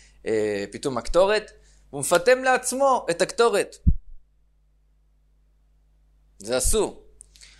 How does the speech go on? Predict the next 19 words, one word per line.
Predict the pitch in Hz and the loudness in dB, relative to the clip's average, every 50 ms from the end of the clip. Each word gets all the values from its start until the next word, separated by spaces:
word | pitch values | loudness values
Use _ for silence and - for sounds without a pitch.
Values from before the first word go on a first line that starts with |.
| - _ _ - | -20 _ _ -18
אבל | 80 95 127 | -6 -2 0
אם | 175 | 0
הוא | 196 190 | 0 0
מפטם | 151 127 139 123 - 135 127 | 0 0 -2 0 0 -2 -2
את | 123 - | -2 -4
הקטורת, | 127 123 - - 131 131 156 190 190 180 180 180 175 175 170 - - - - - - - - - _ _ _ _ _ _ | -6 -4 -2 0 0 2 4 4 4 6 6 6 6 4 4 0 -6 -16 -20 -20 -20 -20 -20 -20 _ _ _ _ _ _
רק | 131 131 170 190 185 185 | -2 0 2 2 2 0
כדי | 160 135 120 139 | -2 -4 -4 -4
להתלמד | 131 139 139 - 135 139 139 135 143 165 175 147 139 | -4 -6 -6 -4 -2 -2 -2 0 0 -2 -2 -4 -2
בה, | 123 147 135 131 127 - - - _ _ _ _ _ _ _ _ - - _ _ _ _ _ _ | 2 2 2 2 0 -2 -8 -18 _ _ _ _ _ _ _ _ -20 -20 _ _ _ _ _ _
הוא | - 240 240 | -6 -4 -2
רוצה | 208 196 175 - - 208 | -2 -2 -2 0 0 2
לזכות | 202 180 156 131 123 117 120 - - 208 214 214 214 214 - - - - - _ _ _ _ _ _ _ _ _ _ _ _ _ _ _ _ _ _ | 2 2 2 2 -2 -6 -10 -2 0 2 4 4 2 0 -4 -10 -16 -16 -16 _ _ _ _ _ _ _ _ _ _ _ _ _ _ _ _ _ _
לפטם | - - 131 - 147 135 - 202 208 | -10 -8 -2 0 0 0 0 0 -2
את | 202 190 | 0 -2
הקטורת | 185 175 - 208 208 202 190 | -2 0 0 0 0 0 0
של | 196 180 170 | -2 -4 -4
בית | 175 175 185 | -4 -4 -4
המקדש. | 170 160 147 - - 127 104 95 - - - - | -4 -4 -6 -8 -8 -6 -6 -6 -8 -12 -20 -20